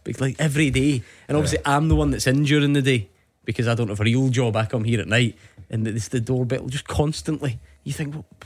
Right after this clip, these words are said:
Speaker 1: how did you order so many things?"
Speaker 2: Yeah, PayPal, PayPal, PayPal, all in the
Speaker 1: <laughs> I
Speaker 2: bank
Speaker 1: don't
Speaker 2: statement.
Speaker 1: know.
Speaker 2: Unbelievable.
Speaker 1: Honestly, there we go. But anyway, not good effort from you. Seven five. I'm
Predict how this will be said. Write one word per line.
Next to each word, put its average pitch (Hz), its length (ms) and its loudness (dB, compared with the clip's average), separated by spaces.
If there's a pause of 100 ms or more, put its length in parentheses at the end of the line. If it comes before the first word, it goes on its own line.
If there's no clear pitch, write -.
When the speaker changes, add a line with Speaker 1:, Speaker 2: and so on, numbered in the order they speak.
(140)
Speaker 1:
how - 80 -10
did 196 100 -6 (460)
you - 100 -18
order 147 300 -8
so - 160 -4
many 131 220 0
things?" 165 520 -2
Speaker 2:
Yeah, 139 120 0
PayPal, 123 220 0
PayPal, 120 360 -2
PayPal, 120 240 -4
all 120 280 2
in 131 80 -4
the 127 60 -2
Speaker 1:
<laughs> - 0 -
I 117 40 -2
Speaker 2:
bank 120 140 2
Speaker 1:
don't - 60 2
Speaker 2:
statement. - 240 -2
Speaker 1:
know. 131 80 -2
Speaker 2:
Unbelievable. 107 480 -4 (220)
Speaker 1:
Honestly, 196 640 -6
there - 160 -10
we - 100 -10
go. 98 220 -4
But 98 140 -4
anyway, 110 200 0
not 110 220 -2
good 117 160 -2
effort 98 260 -2
from 92 180 -8
you. 107 140 -8 (120)
Seven 101 260 -4
five. - 340 -14
I'm 95 160 -6